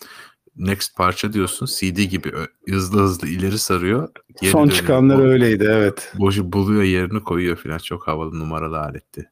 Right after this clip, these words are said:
Speaker 2: Evet
Speaker 1: Şey,
Speaker 2: ama mesela
Speaker 1: mesela
Speaker 2: progresif albümlerdeki gibi böyle baştan sona mesela hani böyle Dark Side of the Moon falan ona benzer ya da işte ne
Speaker 1: Tamam.
Speaker 2: bileyim vardır
Speaker 1: A-,
Speaker 2: böyle.
Speaker 1: a-
Speaker 2: Onlar da akıp gidiyor o zaman. O zaman
Speaker 1: Tabii.
Speaker 2: bulamıyor.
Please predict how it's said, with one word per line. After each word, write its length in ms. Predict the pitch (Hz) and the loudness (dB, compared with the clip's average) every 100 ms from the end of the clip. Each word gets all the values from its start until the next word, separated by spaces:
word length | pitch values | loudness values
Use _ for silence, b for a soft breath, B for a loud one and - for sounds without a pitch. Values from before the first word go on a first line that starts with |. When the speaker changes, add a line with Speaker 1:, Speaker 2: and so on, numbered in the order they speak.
| - | -4
Speaker 2:
Evet 160 | 123 107 | 0 2
Speaker 1:
Şey, 100 | 92 | 4
Speaker 2:
ama 140 | 151 | 4
mesela 240 | 120 120 104 | 2 2 0
Speaker 1:
mesela 120 | - | 4
Speaker 2:
progresif 460 | 135 120 127 131 | 4 4 2 2
albümlerdeki 760 | 127 120 113 120 117 113 117 117 | 2 4 4 4 4 2 0 0
gibi 140 | 113 | 4
böyle 240 | 120 120 107 | 4 4 2
baştan 320 | 113 - 123 | 0 2 0
sona 260 | 117 110 107 | 2 2 2
mesela 320 | 98 98 107 | 2 0 2
hani 160 | 104 | 2
böyle 240 | 107 98 98 | 2 2 2
Dark 220 | 110 - | 0 0
Side 280 | 113 104 104 | 0 2 0
of 180 | 98 - | -2 0
the 80 | |
Moon 180 | 107 101 | 0 0
falan 360 | - 104 101 101 | 0 2 2 2
ona 180 | 110 101 | 2 4
benzer 580 | 101 98 104 104 104 | 4 4 2 2 0
ya 140 | 101 95 | 4 6
da 100 | 98 | 4
işte 140 | - 107 | 2 2
ne 60 | |
Speaker 1:
Tamam. 140 | 120 104 | 2 2
Speaker 2:
bileyim 120 | 98 | 2
vardır 260 | 110 98 | 2 2
Speaker 1:
A-, 60 | 95 | 0
Speaker 2:
böyle. 200 | 98 92 | 2 2
Speaker 1:
a- 120 | - - _ | 0 -6 _
Speaker 2:
Onlar 340 | - 139 131 143 | 4 6 6 6
da 60 | |
akıp 280 | 151 - 147 | 4 4 2
gidiyor 340 | 131 127 127 113 | 4 6 6 6
o 40 | |
zaman. 280 | 117 120 139 | 4 4 6
O 40 | |
zaman 220 | 147 160 | 6 6
Speaker 1:
Tabii. 120 | 143 - | 6 4
Speaker 2:
bulamıyor. 340 | 123 113 92 | 4 2 0